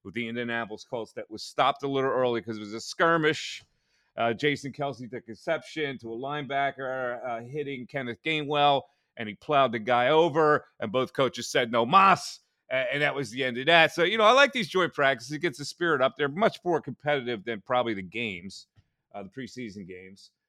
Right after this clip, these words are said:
Uh, although I will mention something notable in preseason. Last night, the,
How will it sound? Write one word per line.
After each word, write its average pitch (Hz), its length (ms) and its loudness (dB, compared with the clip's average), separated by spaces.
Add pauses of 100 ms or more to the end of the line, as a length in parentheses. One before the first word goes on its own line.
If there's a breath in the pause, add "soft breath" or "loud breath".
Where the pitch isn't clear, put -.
(180)
Uh, 113 160 -6
although 139 300 0
I 147 220 2
will 165 180 0
mention 156 320 -2
something 135 440 -2
notable 135 460 2
in 120 60 -2
preseason. 117 800 -8
Last 123 300 -4
night, 117 340 -4
the, 101 240 -14